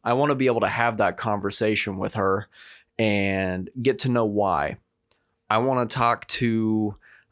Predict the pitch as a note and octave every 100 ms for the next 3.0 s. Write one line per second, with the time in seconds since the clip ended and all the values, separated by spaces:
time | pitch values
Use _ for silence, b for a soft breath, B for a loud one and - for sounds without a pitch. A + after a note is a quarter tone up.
0 | - G#2 G#2 G2+ G2 - _ _ _ _
1 | _ A#2+ A2+ - C3 B2+ B2 B2 B2 B2
2 | A#2+ B2 A#2+ B2 B2+ C3 B2 B2+ -